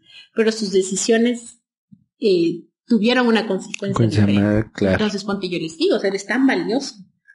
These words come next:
Speaker 1: para mí y ante los ojos de Dios eres mi hermano. O sea, ¿cómo yo no voy a abrazarte? ¿Cómo no voy a tener, eh, eh, esto de, de, de, de la confianza y del cariño? Yo sé que vas a poder lograrlo. Entonces, como,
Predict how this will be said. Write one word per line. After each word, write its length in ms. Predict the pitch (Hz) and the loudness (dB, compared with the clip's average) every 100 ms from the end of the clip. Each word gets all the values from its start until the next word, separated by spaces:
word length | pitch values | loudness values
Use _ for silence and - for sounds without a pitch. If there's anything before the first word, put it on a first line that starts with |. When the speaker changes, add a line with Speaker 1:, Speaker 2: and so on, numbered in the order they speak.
| _ | _
Speaker 1:
para 160 | 170 170 | -4 0
mí 300 | 185 180 208 | 0 0 0
y 60 | 202 | -2
ante 200 | 208 - | -2 -4
los 220 | 196 - | -4 -2
ojos 300 | 226 240 226 | -2 -2 -2
de 80 | 214 | 2
Dios 200 | 285 277 | 2 2
eres 260 | 285 285 214 | 0 0 0
mi 80 | |
hermano. 420 | 196 214 359 392 190 | 2 2 4 2 2
O 40 | |
sea, 240 | - 214 | 0 -4
¿cómo 260 | - 285 302 | 2 2 4
yo 180 | 254 254 | 2 2
no 140 | 262 | 2
voy 160 | 254 254 | 0 -2
a 60 | 240 | -4
abrazarte? 520 | 214 - 226 233 220 | -6 -4 -4 -2 0
¿Cómo 180 | 226 240 | 4 4
no 100 | 233 | 2
voy 140 | 226 | 0
a 80 | 220 | -2
tener, 240 | 208 208 | -2 -2
eh, 100 | 214 - - - - | -4 -10 -20 -20 -8
eh, 300 | - - 202 220 | -6 0 2 2
esto 300 | - 226 190 | 0 -2 0
de, 500 | 180 170 143 92 - | 0 0 0 -4 -4
de, 120 | 147 - | -4 0
de, 340 | 165 165 - - - | 0 0 -2 -6 -6
de 140 | 185 175 | -2 -2
la 140 | 165 | -2
confianza 580 | 156 160 - 208 233 220 | -6 -6 -4 -2 0 0
y 40 | |
del 140 | 190 - | 0 0
cariño? 340 | 190 254 277 | 2 4 4
Yo 80 | 262 | 0
sé 280 | - - 339 | -6 -6 -6
que 80 | 302 | -2
vas 220 | 294 285 | -2 -2
a 60 | 285 | -4
poder 220 | - 247 262 | 0 0 2
lograrlo. 460 | 233 254 277 208 | 0 0 -2 0
Entonces, 440 | 196 196 220 226 220 | -2 0 2 0 2
como, 300 | 220 208 | 0 0